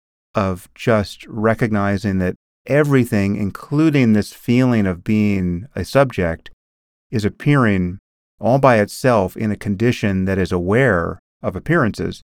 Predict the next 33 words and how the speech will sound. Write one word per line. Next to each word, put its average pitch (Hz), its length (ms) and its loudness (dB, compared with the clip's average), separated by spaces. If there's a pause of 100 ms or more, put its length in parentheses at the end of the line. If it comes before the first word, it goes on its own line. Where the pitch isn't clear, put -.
(200)
that 120 260 0
c-, - 120 -6
you, - 300 -4
you 131 200 0
can 117 180 0
begin 120 320 0
to 104 300 0
feel 101 720 0 (340)
that 123 140 -2
the 117 80 -2
condition 135 480 2
itself 120 460 0
doesn't 123 360 2
feel 127 500 0
like 98 340 2
I. 82 420 -4 (340)
It 127 80 -8
doesn't 113 220 -2
feel 170 260 0
like 87 200 0
a - 40 -6
self, - 400 -10 (380)
right? 101 160 -4
I - 20 -2
mean, 104 100 0
that, 110 180 0
that 113 200 2
is 120 200 2
the, 104 280 0 (340)
the, 110 220 -6
the 107 100 -6
way 110 320 2
to - 260 -6